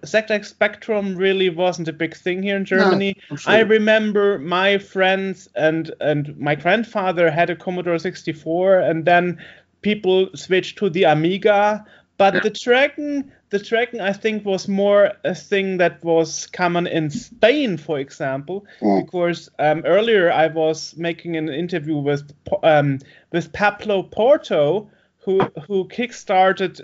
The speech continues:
Speaker 1: the video game industry in, in Spain when he made Bugaboo the Flea for Quicksilver in eighty-three.
Speaker 2: Right.
Speaker 1: And, um, so I guess that, that this machine even made it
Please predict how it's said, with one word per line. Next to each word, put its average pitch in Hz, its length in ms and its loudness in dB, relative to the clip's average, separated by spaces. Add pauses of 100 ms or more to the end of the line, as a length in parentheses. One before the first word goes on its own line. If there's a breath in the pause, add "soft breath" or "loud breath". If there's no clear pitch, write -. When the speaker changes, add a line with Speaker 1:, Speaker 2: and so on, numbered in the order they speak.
Speaker 1:
the 170 300 -6
video 233 300 2
game 156 640 0 (640 loud breath)
industry 170 680 -2
in, 151 440 -2
in 147 160 -6
Spain 156 760 -2 (200 soft breath)
when 160 240 0
he 170 140 -4
made 156 440 0
Bugaboo 170 580 2
the 160 140 -4
Flea 202 460 -8
for 165 180 -8
Quicksilver 175 760 -2
in 135 100 -4
eighty-three. 165 840 -4 (540 soft breath)
Speaker 2:
Right. - 160 -2
Speaker 1:
And, 160 540 4
um, 151 480 2 (540 soft breath)
so 170 600 0 (560)
I 175 200 0
guess 180 500 -2 (220)
that, 165 360 2 (420)
that 156 260 -2
this 233 240 0
machine 202 640 -6
even 175 640 -6
made 160 280 0
it 147 180 -4